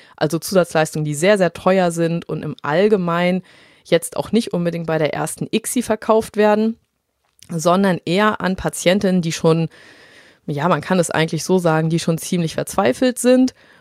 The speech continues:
Und besonders der era-Test wendet sich an eine besonders verzweifelte Zielgruppe, und zwar an diejenigen, die schon mehrere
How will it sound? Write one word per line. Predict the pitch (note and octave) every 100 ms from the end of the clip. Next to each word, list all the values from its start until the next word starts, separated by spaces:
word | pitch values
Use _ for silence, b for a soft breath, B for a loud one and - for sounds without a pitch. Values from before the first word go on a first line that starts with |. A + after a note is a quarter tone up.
| b -
Und | F#3+ F#3 F#3+ - -
besonders | - D#3+ D3+ G3 G#3
der | - -
era-Test | A3+ B3 G#3 - G3 - -
wendet | F3 G3 F#3
sich | - F#3 F#3 - _ _ _ _ _
an | D#3+ E3
eine | - E3 D#3 D#3 D3+ D3 D3 D3 _ _
besonders | D3 D3 G3+ A#3+
verzweifelte | - G#3+ - G3 G3 G3+ G3 F#3+
Zielgruppe, | - G3+ F#3+ - F#3 F#3
und | D#3+
zwar | - -
an | D#3+
diejenigen, | F3 G#3+ G#3 F#3+ F#3 F#3+ F#3 b b -
die | F3+
schon | - D#3+ D#3
mehrere | F#3+ B3 G#3 G#3 G#3